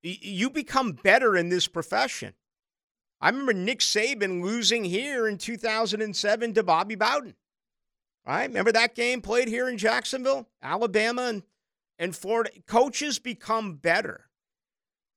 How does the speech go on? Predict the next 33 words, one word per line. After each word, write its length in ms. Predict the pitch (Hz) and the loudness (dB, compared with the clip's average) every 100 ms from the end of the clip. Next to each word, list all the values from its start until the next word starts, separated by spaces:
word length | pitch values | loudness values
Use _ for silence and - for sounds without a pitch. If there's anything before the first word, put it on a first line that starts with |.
| _ _ 165 | _ _ 0
the 140 | 170 | 2
longer 460 | 170 175 208 240 214 | 2 2 2 0 -2
they 200 | 208 202 | 0 2
are 300 | 175 180 190 | 2 2 0
in 220 | 185 208 | -2 0
their 140 | 208 214 | 0 -2
system, 560 | - 220 220 - 107 - | 0 0 0 -2 -8 -8
when 160 | 131 151 | -4 -2
they 100 | 160 | 0
get 380 | 180 185 131 | 0 -2 -2
their 220 | 131 190 240 | 2 2 2
players. 760 | - 214 202 120 - - - _ _ _ _ _ _ _ | -2 -2 0 -2 -8 -16 -16 _ _ _ _ _ _ _
You 100 | 117 | -8
know, 260 | 117 170 214 | -4 -2 -2
and, 200 | 170 147 165 | -4 -4 -6
and 180 | 151 | -4
there's 220 | 160 170 - | -2 -4 -2
been 520 | 175 170 160 151 139 _ _ _ _ _ _ | 0 2 2 -2 -8 _ _ _ _ _ _
processes 1000 | - 214 233 - 220 214 - 214 214 170 | 0 2 2 2 4 4 2 -2 -2 -2
where 480 | 170 180 170 170 160 - _ _ _ _ _ _ _ _ | 0 4 6 6 2 -2 _ _ _ _ _ _ _ _
teams 400 | - 208 226 202 | -4 -2 -2 -2
have 100 | 196 | 0
been 100 | 190 | 0
able 300 | 185 190 190 | 0 0 -2
to 300 | 185 190 160 - _ - | -2 0 0 -2 _ -4
take 240 | 190 190 | -2 0
advantage 640 | 185 135 180 190 190 190 151 | -4 -2 0 0 -2 -4 -4
of 160 | 156 | -4
talent 460 | - 165 175 180 165 | -2 0 2 0 -6
that 160 | 165 180 | -8 -6
was 160 | 123 | -2
left 260 | 139 135 - | -2 -2 -2
behind. 460 | 160 190 208 95 | 0 2 0 -4